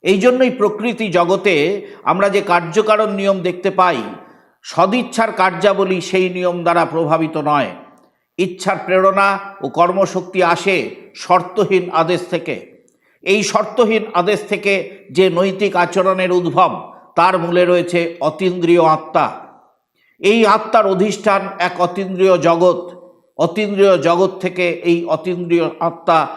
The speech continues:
ইন্দ্রিয় জগতের বিচিত্র কর্মস্রোতে কিভাবে হস্তক্ষেপ করে এবং প্রাকৃতিক কার্য ও কারণে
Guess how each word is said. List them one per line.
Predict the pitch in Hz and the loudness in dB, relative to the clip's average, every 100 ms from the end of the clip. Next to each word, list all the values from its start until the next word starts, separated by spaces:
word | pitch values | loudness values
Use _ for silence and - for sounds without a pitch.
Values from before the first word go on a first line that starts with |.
| - - | -18 -10
ইন্দ্রিয় | 165 202 214 226 220 | -4 -4 -2 0 2
জগতের | 196 190 196 202 180 | 2 2 2 0 0
বিচিত্র | 151 175 175 214 - 190 | 0 -2 -4 -10 -6 -6
কর্মস্রোতে | 185 175 175 175 175 180 175 180 160 - - - | 0 0 2 -2 -4 -2 0 0 0 -4 -16 -8
কিভাবে | 202 196 208 214 | -2 2 2 4
হস্তক্ষেপ | 190 185 - 180 - 180 - | 4 2 -2 -8 -6 -6 -2
করে | 170 180 - - - _ _ | 0 0 -2 -8 -20 _ _
এবং | 185 202 180 - | 2 2 0 0
প্রাকৃতিক | 175 175 202 220 226 202 | 0 0 -4 -6 -6 -6
কার্য | - 175 160 185 202 170 | 0 0 0 0 0 2
ও | 170 | -2
কারণে | 165 160 180 180 160 | 2 2 2 2 -2